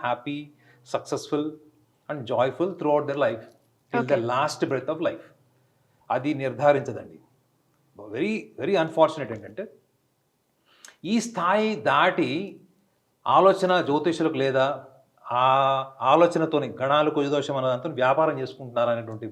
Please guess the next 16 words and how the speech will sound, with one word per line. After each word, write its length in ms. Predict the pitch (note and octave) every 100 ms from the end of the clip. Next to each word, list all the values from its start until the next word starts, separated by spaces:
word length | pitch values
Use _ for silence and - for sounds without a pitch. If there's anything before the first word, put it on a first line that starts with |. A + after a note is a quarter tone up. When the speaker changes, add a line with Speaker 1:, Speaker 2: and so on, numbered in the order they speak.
| G#2+
Speaker 1:
మాట 120 | B2+
కూడా 140 | C3 C#3+
మీరు 120 | G#2+
అనేశారు. 360 | G#2 - - _ _ _ _ _ _ _ _ _ _ C#3+
అంటే 200 | E3 C3 F3+ - - - - - - _ C3+
నిజంగా 260 | E3+ G3+ E3+
చెప్తే 260 | C3+ - C#3 F#3 G3+ - _ _ _ _ _
ఆ 160 | C3+ E3+
స్థాయి 540 | F3 - D#3 F3+ G#3
ఆలోచన 560 | C#3 C3+ D#3+ F3 F3 E3+
దాటి 420 | A#2 B2 D3 F3 C3+
జ్యోతిష 340 | C#3 D3 E3
శాస్త్రంలో 640 | D#3+ D#3+ C#3+ D#3 D3 D3+ D#3
ఉన్న 280 | A#2 D3 E3+
విషయాల్ని 640 | C3+ - C3 G#2 A#2 F#3 - _ _ -
ఒక 120 | C3